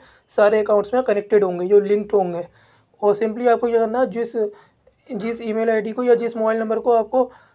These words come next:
रिमूव करना है उस पर क्लिक करना है और यहाँ पर आपको डिलीट ईमेल एड्रेस लिखाएगा, यहाँ पर आपको डिलीट पर क्लिक कर देना है और वो आपको दिखाएगा कि ये ईमेल आईडी कौन कौन से अकाउंट में कनेक्टेड है। और ये मोबाइल नंबर पर हम क्लिक, क्लिक करेंगे तो ये आपको दिख जाएगा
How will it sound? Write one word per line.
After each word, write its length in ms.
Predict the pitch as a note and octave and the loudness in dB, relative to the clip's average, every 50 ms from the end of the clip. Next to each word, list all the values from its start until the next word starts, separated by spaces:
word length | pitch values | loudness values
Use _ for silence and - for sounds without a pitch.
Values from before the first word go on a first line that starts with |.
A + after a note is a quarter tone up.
| _ - | _ -8
रिमूव 300 | - G#3 G#3 G#3 A3 A#3 A3+ | -2 0 0 0 0 -2 0
करना 260 | - A3+ A3 A3 A#3+ | -2 -2 -2 -2 -4
है 60 | B3 | -4
उस 80 | A#3 A#3 | -4 -2
पर 120 | B3+ B3 | -2 -4
क्लिक 240 | A#3+ - G#3+ A3 G#3+ | -4 -4 -8 -8 -4
करना 240 | - A3 G#3 G#3+ A3+ B3+ | -4 -4 -2 -2 -4 -4
है 80 | C#4+ - _ _ _ _ _ _ _ _ _ _ - | -4 -6 _ _ _ _ _ _ _ _ _ _ -6
और 60 | G#3 | -4
यहाँ 160 | G#3+ G#3+ A3 G#3+ | 0 0 0 0
पर 160 | - A3+ A3+ | 2 2 2
आपको 200 | A3 G#3+ G#3+ B3+ | 2 2 2 -2
डिलीट 380 | G3+ G3+ G#3+ G#3+ A3 B3 - - - - - A#3 | -2 0 0 0 0 0 0 -6 -16 -12 -8 -6
ईमेल 260 | G#3 G#3 G#3 G#3+ G#3+ | -4 -2 0 2 2
एड्रेस 340 | G3+ F#3 - A3 G#3+ G#3 - | 0 0 0 -2 -2 -2 -4
लिखाएगा, 400 | G#3+ G3+ - G#3+ G#3 G#3 A3+ C4+ - _ _ _ _ _ _ _ _ _ _ _ _ _ _ _ _ - - | -6 -2 0 2 2 2 2 0 -2 _ _ _ _ _ _ _ _ _ _ _ _ _ _ _ _ -6 -2
यहाँ 140 | G#3+ G#3+ | 0 2
पर 120 | G#3 A3+ A3 | 2 2 2
आपको 180 | G#3+ G#3+ C4 C4 | 2 0 -2 -6
डिलीट 280 | - A#3 G#3+ A3 G#3+ | -4 -4 -8 -6 -2
पर 80 | - A#3+ | -2 -2
क्लिक 220 | B3 A#3+ G#3+ G#3+ G#3+ | -2 -2 -8 -6 -2
कर 120 | - G3+ - | -2 -2 -2
देना 240 | G3 F#3+ F3 F3 | -2 -4 -4 -6
है 100 | F3 D#3 - _ _ _ _ _ _ _ - | -8 -10 -14 _ _ _ _ _ _ _ -2
और 80 | G3+ | 0
वो 100 | G3 G#3 A3+ | 2 4 4
आपको 260 | A3 G#3+ G#3+ A3+ A3 | 4 4 4 2 2
दिखाएगा 380 | G#3 G3+ G#3 G3+ G3 G3 G#3+ A#3+ | 2 2 0 0 2 2 0 -2
कि 160 | A3+ B3+ G3+ | -2 -4 -4
ये 160 | G#3+ A#3 A#3 | -2 -4 -2
ईमेल 320 | A3+ G#3+ G#3+ A3 A3+ A3+ | -2 -2 -4 -2 0 0
आईडी 300 | A3 G#3+ G#3 A#3+ C#4 C4+ - _ _ _ _ _ - | 2 2 0 0 -2 -10 -12 _ _ _ _ _ -4
कौन 180 | - A3+ A3+ A3+ | -2 0 0 0
कौन 160 | A3+ A3 A3 | 0 -2 -2
से 140 | G#3+ B3+ A#3 | 2 2 2
अकाउंट 320 | A3 A#3+ A3 G#3+ G#3 G#3+ | 2 2 -2 -2 -2 -2
में 100 | A#3+ B3+ | -4 -4
कनेक्टेड 440 | B3+ - G#3 G3+ F#3+ G3+ G3+ F#3 E3+ | -2 0 -2 -2 -2 -2 -4 -4 -4
है। 160 | F3+ F3+ - _ _ _ _ _ _ _ _ _ - _ - A#3 - | -6 -10 -12 _ _ _ _ _ _ _ _ _ -20 _ -18 -10 -4
और 240 | G#3 G3 G#3 G#3 G#3 | 0 2 4 4 4
ये 200 | G#3 G#3 G#3+ A3 | 2 2 0 -2
मोबाइल 300 | G#3+ G#3+ G#3+ G#3+ A3 A3 | 0 0 0 2 0 0
नंबर 200 | G#3+ G#3 G#3+ A3 | -2 -4 -4 -4
पर 100 | - A3+ | -2 -2
हम 100 | A3+ A3+ | -4 -4
क्लिक, 280 | A3+ A3+ A3 A3 A3 - | -4 -2 -4 -4 -4 -6
क्लिक 180 | A3 A3 A3+ | -10 -8 -2
करेंगे 340 | - A3+ A3+ A3 A3+ C4 C4+ | 0 0 0 2 0 0 -2
तो 120 | C4 B3+ | -2 -4
ये 140 | A3 G#3+ A3+ | -4 0 0
आपको 240 | A3 G#3+ G#3+ A3 G#3 | 0 0 0 0 -2
दिख 120 | G#3 G3+ | -2 -2
जाएगा 320 | F#3 G#3+ G#3+ G#3+ A#3 C#4 | -2 -2 0 0 0 0